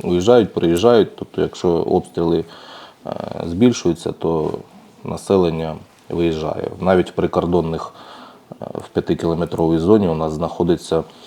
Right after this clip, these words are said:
близько чотириста п'ятдесят чоловік, із яких, по-моєму, чотирнадцять дітей віком до чотирнадцяти років, е, знаходяться.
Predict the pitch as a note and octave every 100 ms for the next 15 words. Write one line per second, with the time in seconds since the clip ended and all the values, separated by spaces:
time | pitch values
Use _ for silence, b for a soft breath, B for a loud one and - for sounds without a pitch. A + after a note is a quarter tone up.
0 | B B E2 F2+ - - - F2+ E2+ -
1 | D#2+ E2 D2+ F2 E2 - E2+ D#2 D#2 -
2 | - G1+ G1+ - - E2 F#2 - - F#2+
3 | - B B B B B B B _ _
4 | _ _ - - - - F2 F#2 E2+ E2
5 | - F2+ F#2+ E2+ D#2+ - E2 E2+ - F#2+
6 | D#2+ D#2+ - - F2 D#2 - F2+ E2 D#2+
7 | - E2+ D#2+ D2 - - - B B B
8 | B B - E2 D#2+ D#2+ - D#2+ - -